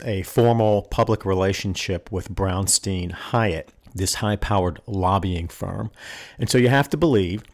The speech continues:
that Brownstein Hyatt was very much involved in putting the written testimony together and prepping Emmert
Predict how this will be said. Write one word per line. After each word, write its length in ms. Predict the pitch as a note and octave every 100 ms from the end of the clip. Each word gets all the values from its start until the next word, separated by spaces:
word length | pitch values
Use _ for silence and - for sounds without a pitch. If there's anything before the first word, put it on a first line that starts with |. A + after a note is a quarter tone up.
| _ -
that 160 | G2+ G2
Brownstein 400 | A2+ A2 - C#3+
Hyatt 400 | - G#2 G2+ -
was 340 | G2 F#2 -
very 460 | - B2 F2+ G#2+ A#2+
much 200 | B2 -
involved 600 | C3+ A2 F#2+ F#2+ F#2+ -
in 180 | F2+ E2+
putting 680 | - - B2 B2 A2+ A2 G#2 - -
the 460 | F#2+ G2 F#2 F#2
written 260 | F2+ A2+ A#2
testimony 640 | - A2 - F#2 F2 F2
together 460 | F2 E2 E2 F2 G2
and 180 | A#2 -
prepping 640 | - C3+ C3 A#2 G#2+ -
Emmert 400 | C3 A#2+ D#2+